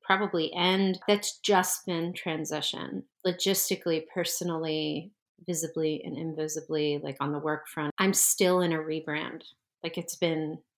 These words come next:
a year, basically, of, which is appropriate. It's not a problem that it's taken a year. My business is big and it's got a lot of roots. So it took a lot of time to, like,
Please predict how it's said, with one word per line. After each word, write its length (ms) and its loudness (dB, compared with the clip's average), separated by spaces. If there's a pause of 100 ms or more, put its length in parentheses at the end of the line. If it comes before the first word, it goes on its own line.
(220)
a 40 -2
year, 640 -2
basically, 680 -2
of, 240 -4
which 200 -2
is 160 4
appropriate. 720 2
It's 180 -4
not 120 2
a 40 -4
problem 360 -2
that 100 -4
it's 260 -4
taken 260 -10
a 40 -4
year. 280 -6
My 140 -6
business 460 -6
is 200 -8
big 320 -4
and 180 -10 (520)
it's 100 -20
got 140 -2
a 60 2
lot 120 0
of 100 -2
roots. 300 -4
So 100 0
it 80 -8
took 160 -4
a 60 2
lot 280 6
of 120 -12
time 320 -2
to, 120 -10
like, 360 -4